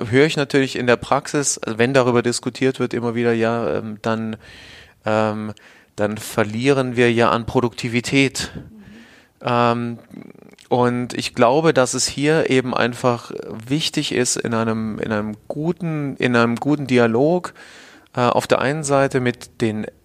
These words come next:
Speaker 1: berechtigten Ängsten, aus meiner Sicht berechtigten Ängsten der Führungskräfte gut umzugehen, zum Beispiel für den Berater, für den Begleiter,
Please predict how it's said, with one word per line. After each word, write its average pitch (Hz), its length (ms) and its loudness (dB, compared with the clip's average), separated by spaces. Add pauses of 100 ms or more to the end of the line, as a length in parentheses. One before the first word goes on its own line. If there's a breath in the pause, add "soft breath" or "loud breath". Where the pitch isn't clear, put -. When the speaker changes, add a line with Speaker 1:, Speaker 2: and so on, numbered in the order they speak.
(600)
Speaker 1:
berechtigten 127 640 0
Ängsten, 156 540 0
aus 107 180 4
meiner 127 220 2
Sicht 131 200 -4
berechtigten 139 580 0
Ängsten 135 440 -2
der 120 140 2
Führungskräfte 143 960 2 (720 loud breath)
gut 135 260 4
umzugehen, 170 840 0 (880)
zum 131 220 2
Beispiel 131 400 0
für 143 280 2
den 135 200 0
Berater, 127 480 2
für - 160 -2
den 127 180 0
Begleiter, 123 720 -2